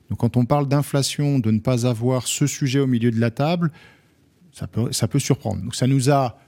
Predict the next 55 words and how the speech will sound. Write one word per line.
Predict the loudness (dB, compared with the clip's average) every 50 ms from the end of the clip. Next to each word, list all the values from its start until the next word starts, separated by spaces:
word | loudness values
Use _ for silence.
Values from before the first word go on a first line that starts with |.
| _ _ -6 -4
pas | -4
choqué, | -4 0 -2 -2 0 2 0 2
malheureusement, | 2 2 2 2 0 0 0 0 0
on | 0
n'était, | 0 0 -2 -2 -6 -4 -2
on | 0 0
n'est | 2 2 0
pas | 0 2 0
étonné. | 0 2 2 2 2 2
On | 2
s'attendait | 2 0 0 0 2 0 0 0 0
à | 0
ce | -4
qu'il | -4 -2
y | -2
ait | 0
un |
gouvernement | 0 0 0 2 2 2 2 2 0 0
plutôt | 0 -2 0 0 2
resserré, | 2 2 0 0 -2 0 0 0 -2
hein, | -2 -2
en | -2 -2 -2
attendant | -4 -2 -2 -2 0 0
les | 0 0
législatives, | -2 -2 -4 -4 -4 -4 -6 -4 -4 -4 -4
ce | -4 -4
qui | -6
a |
été | -4 -4 -4
fait. | -4 -2 -2 -2 -2 -4 -6 -10 -20 -20 -20 -20 -20 -20 -20 _ -8 -4
Euh, | -2 -2 -2 0 0
maintenant, | 0 2 2 2
je | 0
voudrais | 0 0 0
rajouter | 2 0 0 0 0 0 0
une | 0
chose | 2 0 -2
sur | 0 0 0
la | 0
super | 0 -2 -4 -4 -4 -4 -2
Pinel | 0 0 2 2 0 0
que | -2 -2
nous | -2 0 0
n'avons | 0 -2 -2 0
pas | 0 -2
évoquée | 0 0 -2 -2 -2 -2
tout | -4 -4 -4
à | -2 -2
l'heure, | 0 -2 -2 -2
c'est | -2 -2 0
que |
dans | 2 2 2
le | 4
même | 4 4 2 0
temps, | 0 0 0 0 0